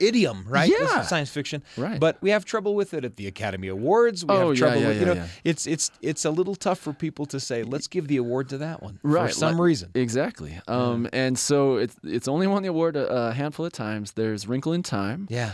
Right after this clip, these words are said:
Speaker 2: which I think a lot of people will be familiar
Speaker 1: Sure,
Speaker 2: with. And then,
Speaker 1: yeah.
Speaker 2: uh, Lois Lowry's The Giver,
Speaker 1: Yeah.
Speaker 2: the dystopian novel. And
Speaker 1: Right.
Speaker 2: then this one is a kind of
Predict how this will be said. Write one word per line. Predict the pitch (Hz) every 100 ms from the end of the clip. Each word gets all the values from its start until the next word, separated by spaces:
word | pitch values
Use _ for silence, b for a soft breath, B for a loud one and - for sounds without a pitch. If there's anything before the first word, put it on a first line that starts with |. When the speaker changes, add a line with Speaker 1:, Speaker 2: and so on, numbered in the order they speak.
| -
Speaker 2:
which | 110
I |
think | 110 117 110
a |
lot | 104
of | 107
people | 117 104
will |
be | 98
familiar | 107 123 107 104
Speaker 1:
Sure, | 107 117
Speaker 2:
with. | 117
And | 107
then, | 104 104
Speaker 1:
yeah. | 110 87 B
Speaker 2:
uh, | 95
Lois | 98 107 104
Lowry's | 92 101 101 107
The | -
Giver, | 113 104 98 123 160
Speaker 1:
Yeah. | 85 101
Speaker 2:
the | 85
dystopian | 98 - 110 - 104 98 98 -
novel. | 107 104 104 135 143
And | 113
Speaker 1:
Right. | 113 117 110
Speaker 2:
then | B B B -
this | 135 -
one | - 190 165 143 -
is | 127 120 113 101 104
a |
kind | - - 143 147
of | 131 117 104 95